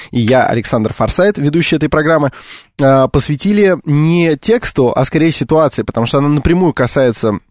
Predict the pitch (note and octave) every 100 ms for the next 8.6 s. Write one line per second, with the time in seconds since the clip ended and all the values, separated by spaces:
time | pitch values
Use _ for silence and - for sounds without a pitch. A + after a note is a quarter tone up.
0 | - C3+ B2 - - C3+ - F3+ D#3+ B2+
1 | A#2 A2 G#2+ - - - C3+ D3+ C#3 D3+
2 | C#3 A2+ - - - C#3 C#3 - G3+ -
3 | C3 A#2 B2 A#2+ A#2+ B2 C3+ C3+ B2+ -
4 | - C3+ - C3+ - C#3 C3 C#3 D#3 D#3
5 | C3 A2+ A2 A#2 G#2+ - A#2 - D#3+ F3
6 | C3+ - G#2+ G2+ - - - - A#2+ A#2+
7 | - _ _ - - - C#3+ C#3 C3 C#3
8 | C3 A#2+ A#2 A2 - G#2